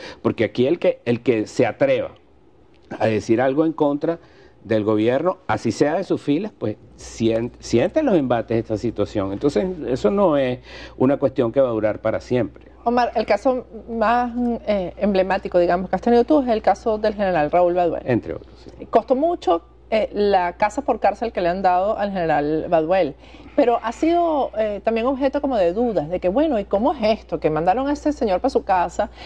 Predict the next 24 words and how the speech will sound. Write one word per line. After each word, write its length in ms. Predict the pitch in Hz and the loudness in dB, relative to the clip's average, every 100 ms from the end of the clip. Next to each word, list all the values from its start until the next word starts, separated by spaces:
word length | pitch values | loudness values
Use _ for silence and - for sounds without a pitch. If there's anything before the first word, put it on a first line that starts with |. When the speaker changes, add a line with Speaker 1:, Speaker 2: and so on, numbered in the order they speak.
| - | -8
Speaker 2:
en 100 | 202 | 0
medio 200 | 202 196 | 2 4
de 60 | 196 | 2
estas 200 | 233 240 | 2 2
circunstancias, 760 | 285 277 285 - 294 277 277 | 0 2 0 0 0 0 0
que 80 | 269 | -2
si 120 | - | -6
todo 160 | - 190 | -2 0
el 40 | |
tiempo 220 | 208 208 | 0 -2
se 80 | 226 | -4
está 140 | - 196 | -2 -2
hablando 320 | 190 196 214 | 0 0 2
de 100 | 202 | 2
ruidos 280 | 190 180 214 | 2 0 2
en 100 | 202 | 2
los 200 | 202 190 - | 0 -2 0
cuarteles, 560 | 202 - 285 262 277 277 | 0 2 0 2 0 -2
que 100 | 180 | -2
este 140 | 190 | 0
hombre 220 | 185 196 | 2 0
tiene 220 | 202 196 202 | -2 -2 0
una 160 | 208 | -2
ascendencia 600 | 214 190 180 185 180 202 | -2 0 0 0 0 -4